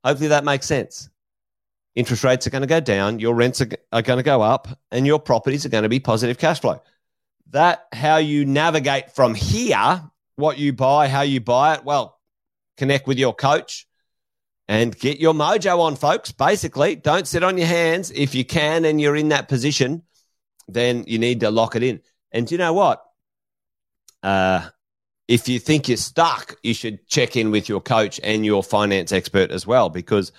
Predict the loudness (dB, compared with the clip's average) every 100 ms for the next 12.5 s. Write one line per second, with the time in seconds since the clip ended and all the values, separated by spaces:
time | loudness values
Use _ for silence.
0 | -20 -20 -14 -4 0 0 -2 -4 -2 -2
1 | -2 0 2 0 -2 _ _ _ _ -2
2 | -2 0 0 0 0 0 2 0 0 -2
3 | -2 -2 0 0 0 2 2 0 0 -4
4 | -2 -2 0 2 2 0 -4 _ -20 -6
5 | -6 -2 -2 -2 -2 0 0 -2 -4 -4
6 | -6 -2 0 0 -4 -10 -12 -12 -10 -12
7 | -12 -12 -2 0 2 0 -2 -4 -10 _
8 | _ -2 -2 -2 -8 _ -2 0 0 -6
9 | 0 2 2 0 -6 -4 -6 -8 _ -8
10 | -2 0 0 -4 0 0 0 -4 -2 0
11 | 0 -2 -2 0 0 0 0 0 2 0
12 | 0 -2 0 2 0